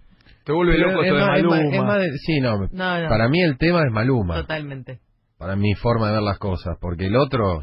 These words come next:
Speaker 2: ya está, listo. Igual no entiendo qué hace tomando un taxi. Es algo que no puedo entender.
Speaker 3: Porque tiene que ir de alguna manera hasta el
Speaker 2: ¿Por qué no va en
Speaker 3: aeropuerto.
Speaker 2: helicóptero?
Speaker 3: Y pero porque
Speaker 2: Pero
Speaker 3: fue
Speaker 2: ¿qué se,
Speaker 3: solo.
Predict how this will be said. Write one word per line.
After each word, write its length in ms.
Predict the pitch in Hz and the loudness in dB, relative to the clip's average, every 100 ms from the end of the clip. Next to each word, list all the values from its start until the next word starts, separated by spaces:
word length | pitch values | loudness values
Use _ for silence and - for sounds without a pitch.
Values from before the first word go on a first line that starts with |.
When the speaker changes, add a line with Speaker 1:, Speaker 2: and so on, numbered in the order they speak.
| - | -8
Speaker 2:
ya 80 | |
está, 300 | - 123 98 78 | -4 -2 -2 -2
listo. 460 | 101 87 - 64 - _ _ _ _ _ _ _ | -4 -4 -8 -18 -18 _ _ _ _ _ _ _
Igual 200 | 101 160 | 0 2
no 60 | 175 | 2
entiendo 260 | 135 165 151 | -2 -4 -2
qué 80 | |
hace 120 | 156 131 | -4 -4
tomando 260 | 123 147 | -2 0
un 100 | 135 | 0
taxi. 460 | 127 135 - 87 73 _ _ _ _ | 0 -2 -4 -12 -14 _ _ _ _
Es 180 | 98 107 | -10 -4
algo 140 | 127 | -2
que 60 | 123 | -2
no 180 | 123 113 | -2 -2
puedo 140 | 127 | -2
entender. 420 | 123 110 123 110 78 | -2 -2 -2 -2 -4
Speaker 3:
Porque 280 | 175 160 156 | -10 -10 -8
tiene 240 | 180 180 | -6 -4
que 100 | 175 | -2
ir 160 | 185 185 | -2 0
de 100 | 170 | 0
alguna 220 | 165 165 | 0 0
manera 280 | 165 170 170 | 0 0 -2
hasta 400 | - 151 143 - | -2 -4 -2 0
el 160 | - - | 0 0
Speaker 2:
¿Por 140 | 117 | 0
qué 60 | 127 | 2
no 100 | - | 2
va 80 | 160 | 2
en 80 | |
Speaker 3:
aeropuerto. 40 | 135 | 0
Speaker 2:
helicóptero? 600 | 117 104 107 87 82 78 | -4 -4 -6 -6 -10 -8
Speaker 3:
Y 40 | |
pero 180 | 170 165 | -8 -8
porque 140 | 160 156 | -4 -2
Speaker 2:
Pero 60 | - | 0
Speaker 3:
fue 80 | 196 | -2
Speaker 2:
¿qué 60 | 175 | -2
se, 80 | |
Speaker 3:
solo. 140 | 139 | 0